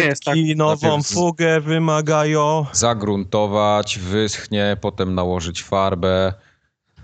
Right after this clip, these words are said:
Speaker 1: To nie jest tak na,
Speaker 2: To ten
Speaker 1: na
Speaker 2: skrzypiący
Speaker 1: otwierdo.
Speaker 2: parkiet
Speaker 3: O.
Speaker 2: zaraz przy wejściu trzeba też by naprawić, bo ile można.
Speaker 3: To nie jest tak, że zielona lamperia pod spodem i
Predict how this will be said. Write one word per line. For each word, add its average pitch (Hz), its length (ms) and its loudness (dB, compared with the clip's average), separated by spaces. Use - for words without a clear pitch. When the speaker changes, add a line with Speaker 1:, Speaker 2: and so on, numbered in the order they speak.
Speaker 1:
To 170 60 -2
nie 190 100 2
jest 165 160 -2
tak 139 160 -4
na, 139 120 -2
Speaker 2:
To 139 120 -4
ten - 240 -6
Speaker 1:
na 147 120 0
Speaker 2:
skrzypiący 156 600 0
Speaker 1:
otwierdo. 131 180 -4
Speaker 2:
parkiet 147 480 -2
Speaker 3:
O. 131 40 -12
Speaker 2:
zaraz 131 280 -2
przy - 180 -16
wejściu 131 400 -4
trzeba 123 200 -6
też 120 180 -6
by 120 120 -6
naprawić, 117 480 -4
bo 113 140 -4
ile 107 120 -4
można. 101 320 -4
Speaker 3:
To 107 60 -2
nie 147 80 4
jest 147 200 4
tak, 127 160 4
że 117 220 2
zielona 117 420 2
lamperia 107 480 0
pod 101 180 -6
spodem 104 440 0
i 92 280 -4